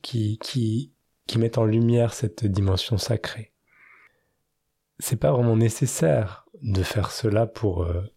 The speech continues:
appréhender le sacré. Mais poser des actes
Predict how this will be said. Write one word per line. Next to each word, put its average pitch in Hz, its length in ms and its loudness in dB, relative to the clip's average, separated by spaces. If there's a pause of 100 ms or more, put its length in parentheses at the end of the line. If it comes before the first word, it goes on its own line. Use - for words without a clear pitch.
(200)
appréhender 101 500 0
le 98 60 0
sacré. - 560 -6 (600)
Mais 110 80 2
poser 139 300 2
des 135 280 2
actes 156 560 -2